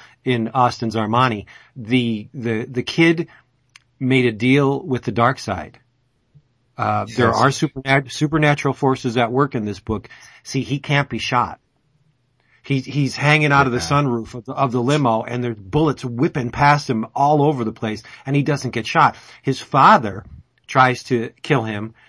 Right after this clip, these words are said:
Speaker 1: and the bullets turn to flowers in the gun, in, in the, in the, in the magazine. So the kid cannot be shot.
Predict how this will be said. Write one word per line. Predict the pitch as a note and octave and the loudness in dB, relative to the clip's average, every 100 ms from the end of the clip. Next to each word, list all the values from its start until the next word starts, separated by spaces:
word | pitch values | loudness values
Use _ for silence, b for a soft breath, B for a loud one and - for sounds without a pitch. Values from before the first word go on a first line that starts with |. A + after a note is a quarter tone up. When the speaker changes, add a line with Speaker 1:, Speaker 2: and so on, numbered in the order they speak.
| b - | b -6
Speaker 1:
and | B2+ B2+ A#2 | -2 -2 -2
the | A2+ | -4
bullets | A2 C#3 D3+ A#2 - | 0 0 0 -2 -10
turn | - B2+ A#2 | -6 -4 -4
to | - | -8
flowers | - C3 B2+ F2+ - - - | -2 2 2 0 -10 -18 -10
in | A2 | -8
the | G#2+ | -6
gun, | A#2 G#2 F2 _ _ _ _ _ _ _ _ - | -6 -6 -10 _ _ _ _ _ _ _ _ -4
in, | B2+ | -4
in | C3 C3 | 0 0
the, | A#2+ B2 | 0 0
in | A#2+ | -2
the, | A#2+ | -2
in | C3+ | -2
the | A#2 | 0
magazine. | A#2 A2 A2+ A#2+ G#2+ | 0 0 0 -2 -4
So | - A2 | -4 -4
the | A2 | 0
kid | D#3 C#3+ | 0 0
cannot | - B2+ A#2+ A2+ | -2 0 2 2
be | A2 | 0
shot. | - C#3+ | 2 2